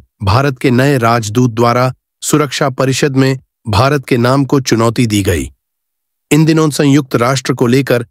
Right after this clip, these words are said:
हर दिन नए घटनाक्रम सामने आ रहे हैं, तो चलिए देखते हैं पूरा मामला क्या है। लेकिन वीडियो में आगे बढ़ने से पहले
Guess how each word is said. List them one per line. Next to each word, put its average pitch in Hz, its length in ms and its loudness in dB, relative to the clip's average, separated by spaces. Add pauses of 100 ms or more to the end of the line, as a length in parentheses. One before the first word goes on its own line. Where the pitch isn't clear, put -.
(200)
हर 147 140 2
दिन 143 180 0
नए 131 260 0
घटनाक्रम 127 580 -2
सामने 120 400 0
आ 120 120 0
रहे 120 220 2
हैं, 107 260 -2 (200)
तो 151 80 2
चलिए 160 460 0 (320)
देखते 147 380 0
हैं 143 160 0
पूरा 135 260 0
मामला 110 360 0
क्या 107 200 -2
है। 87 280 -8 (680)
लेकिन 127 280 2
वीडियो 123 320 2
में 147 160 0
आगे 120 340 0
बढ़ने 117 320 0
से 113 140 -2
पहले 120 380 0